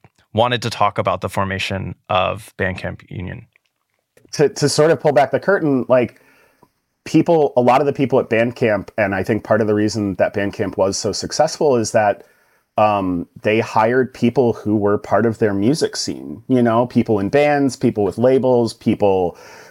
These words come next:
Speaker 2: who make records, journalists, uh, like, it, it, people were not at Bandcamp because they wanted a tech job. People were at Bandcamp because they deeply cared about music as a,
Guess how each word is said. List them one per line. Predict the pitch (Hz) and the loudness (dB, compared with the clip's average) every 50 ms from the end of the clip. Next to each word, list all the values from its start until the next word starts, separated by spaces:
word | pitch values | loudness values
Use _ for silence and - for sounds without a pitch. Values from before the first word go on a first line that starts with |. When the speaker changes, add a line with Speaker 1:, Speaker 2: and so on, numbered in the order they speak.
| - | -4
Speaker 2:
who | - 110 98 92 92 87 | -2 0 0 2 0 0
make | 101 107 107 104 - | 0 -2 -2 -2 -2
records, | 107 117 131 127 - 139 127 123 123 120 120 117 107 101 - - - | 0 2 2 2 2 0 2 2 2 2 2 0 -2 -4 -8 -10 -10
journalists, | - 113 - 131 127 127 127 123 120 120 113 110 - - - - - - - - - | -8 -2 0 0 2 2 2 4 4 2 2 0 -4 -10 -10 -10 -8 -8 -8 -4 0
uh, | 95 90 90 87 85 80 73 69 76 82 78 - _ - - - - _ - | 0 2 2 0 -2 -4 -6 -6 -6 -6 -6 -8 _ -20 -20 -20 -16 _ 0
like, | 117 113 98 92 87 - - _ _ _ _ _ - - | 0 0 0 0 -6 -12 -18 _ _ _ _ _ -4 -4
it, | 117 - - - | -4 -2 -2 -4
it, | 104 - - 104 - - 120 - _ - | -4 -4 -6 -10 -8 -8 -8 -8 _ -6
people | - - 165 165 196 185 165 147 | 0 0 2 2 4 2 2 2
were | 107 135 131 | 2 2 2
not | 120 123 120 117 123 127 123 - - _ _ - | 2 2 2 2 2 2 0 -2 -4 _ _ 2
at | 117 120 120 - - 113 | 2 2 2 0 -2 -2
Bandcamp | 120 110 110 113 113 - - 117 107 101 92 - | -2 0 0 0 -2 -2 -2 -2 -2 -2 -4 -4
because | - 104 - - 113 104 - | -4 -4 0 0 0 0 2
they | 113 101 | 0 0
wanted | 98 95 92 98 95 87 | 0 -2 -2 -4 -4 -4
a | 87 - | -4 -6
tech | - - 123 107 - - | -2 -2 -2 -2 -2 -2
job. | - 85 80 - - | -4 -2 -2 -2 -4
People | - 127 123 123 139 | -2 -2 0 2 2
were | 120 113 107 104 | 2 2 2 0
at | - - | 0 0
Bandcamp | 113 107 110 107 - - 101 95 85 | 0 0 0 -2 -2 -2 -2 -2 -2
because | - 98 - - 98 - | -6 -6 -4 -4 -6 -4
they | - 95 92 | -2 -4 -4
deeply | - - 104 110 - - 113 104 98 87 | -2 -2 -4 -2 0 0 0 0 0 -2
cared | - - - - 113 110 117 107 | -6 -8 -4 -2 0 2 2 0
about | 90 90 98 92 90 95 | 2 0 0 0 0 -2
music | 98 101 107 107 - 107 98 95 - - | -2 0 0 0 0 0 -2 -2 -4 -4
as | - 104 107 104 104 90 - - - | -2 -2 0 0 -2 -6 -8 -6 -2
a, | 104 101 98 92 92 92 85 | -2 0 0 0 -2 -2 -4